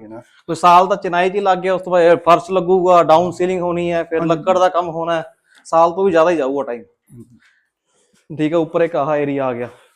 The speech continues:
Speaker 1: ਹਾਂਜੀ, ਆਹ ਇੱਕ ਏਰੀਆ ਆ ਗਿਆ ਉੱਪਰ।
Speaker 2: ਠੀਕ ਹੈ, ਆਹ ਤੁਸੀਂ ਹੁਣ ਆਹ ਵੀ ਦੇਖੋ, ਸਭ ਤੋਂ ਮੇਨ ਗੱਲ,
Speaker 1: ਆਹ
Speaker 2: ਛੱਤ
Speaker 1: ਬ-
Speaker 2: ਤੀਜੀ ਮੰਜ਼ਲ ਤੇ ਵੀ ਪੂਰੇ ਬਰਾਂਡੇ ਬਣਾ ਕੇ, ਗੋਲਾਈ ਦੇ ਕੇ ਮਗਰੋਂ
Speaker 1: ਹਾਂਜੀ।
Speaker 2: ਐਲੀਵੇਸ਼ਨ ਹੋ ਗਿਆ ਤੇ ਆਹ ਐਲੀਵੇਸ਼ਨ ਅਲੱਗ ਹੋ ਗਿਆ,
Speaker 1: ਹਾਂਜੀ।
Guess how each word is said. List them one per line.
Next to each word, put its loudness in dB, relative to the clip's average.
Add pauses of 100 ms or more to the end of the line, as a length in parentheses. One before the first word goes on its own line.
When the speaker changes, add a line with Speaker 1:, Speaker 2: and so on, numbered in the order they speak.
Speaker 1:
ਹਾਂਜੀ, -4
ਆਹ 0
ਇੱਕ -8
ਏਰੀਆ -6
ਆ -10
ਗਿਆ -14
ਉੱਪਰ। -18 (120)
Speaker 2:
ਠੀਕ -8
ਹੈ, -4
ਆਹ -2
ਤੁਸੀਂ -8
ਹੁਣ -6
ਆਹ 4
ਵੀ 4
ਦੇਖੋ, -2
ਸਭ -8
ਤੋਂ -4
ਮੇਨ -4
ਗੱਲ, 2
Speaker 1:
ਆਹ -16
Speaker 2:
ਛੱਤ 4
Speaker 1:
ਬ- 0 (300)
Speaker 2:
ਤੀਜੀ 0
ਮੰਜ਼ਲ 0
ਤੇ -2
ਵੀ 0 (680)
ਪੂਰੇ 4
ਬਰਾਂਡੇ 2
ਬਣਾ 0
ਕੇ, -8 (1040)
ਗੋਲਾਈ 4
ਦੇ 0
ਕੇ -2
ਮਗਰੋਂ -2 (400)
Speaker 1:
ਹਾਂਜੀ। -12
Speaker 2:
ਐਲੀਵੇਸ਼ਨ 2
ਹੋ 2
ਗਿਆ 4 (440)
ਤੇ 0
ਆਹ 8
ਐਲੀਵੇਸ਼ਨ 2
ਅਲੱਗ -4
ਹੋ -16
ਗਿਆ, -10
Speaker 1:
ਹਾਂਜੀ। -10